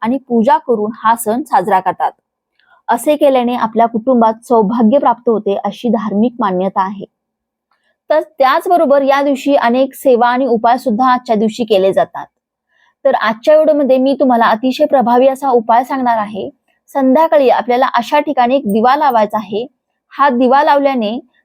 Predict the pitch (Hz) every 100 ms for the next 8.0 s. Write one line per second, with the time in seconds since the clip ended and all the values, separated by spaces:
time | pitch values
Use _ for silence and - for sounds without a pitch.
0 | _ - 269 302 359 294 262 254 262 262
1 | 247 226 240 277 254 226 262 233 226 220
2 | 349 330 233 208 214 - _ _ - 277
3 | - 330 320 285 277 269 254 - 285 277
4 | 285 240 233 233 240 240 269 - 226 220
5 | 311 359 320 220 208 220 _ _ - 240
6 | 226 233 226 240 254 254 - 247 277 302
7 | 233 214 233 226 196 254 302 302 208 220